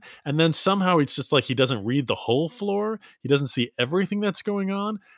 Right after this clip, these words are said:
And, and he misses something in the, in, like, the filter between his instincts and, and decision making. Um, and when he, when he is focused, he completely changes the game for this team.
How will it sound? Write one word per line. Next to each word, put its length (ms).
And, 220
and 100
he 100
misses 480
something 460
in 220
the, 120
in, 220
like, 200
the 120
filter 460
between 340
his 160
instincts 440
and, 300
and 160
decision 420
making. 400
Um, 260
and 160
when 140
he, 300
when 180
he 160
is 280
focused, 720
he 360
completely 800
changes 760
the 80
game 260
for 160
this 180
team. 280